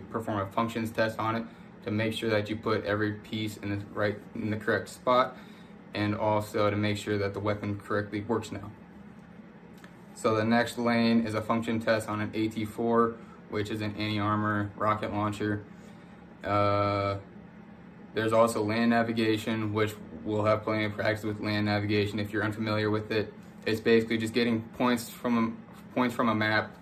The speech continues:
and plotting it using, uh, a compass or a, uh, protractor, and then going out and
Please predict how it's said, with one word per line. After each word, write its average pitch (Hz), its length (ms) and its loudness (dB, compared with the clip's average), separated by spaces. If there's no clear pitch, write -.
and 104 420 2
plotting 110 360 6
it 110 180 -2
using, 104 720 0
uh, 95 500 4
a 101 80 0
compass 107 800 0
or 98 400 2
a, 98 220 2
uh, 95 340 2
protractor, 110 880 4
and 101 180 -2
then 98 300 -2
going 104 300 4
out 101 220 2
and 98 120 -4